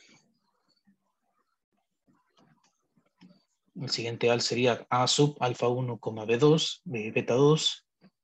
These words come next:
A sub alfa dos, coma, beta dos, así hasta A sub alfa N, coma, beta dos,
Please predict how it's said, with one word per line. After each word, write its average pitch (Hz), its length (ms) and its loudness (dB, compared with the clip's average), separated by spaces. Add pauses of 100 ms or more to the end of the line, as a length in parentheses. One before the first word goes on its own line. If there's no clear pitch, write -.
(200)
A 127 160 -2
sub - 320 -4
alfa 123 380 -2
dos, 147 260 2
coma, 110 300 -10
beta 117 240 0
dos, 139 520 2 (1080)
así 131 320 -4
hasta 127 260 -2
A 123 240 -2
sub - 340 -2 (680)
alfa 123 360 0
N, 131 320 0
coma, 110 260 -10
beta 110 280 -2
dos, 139 540 2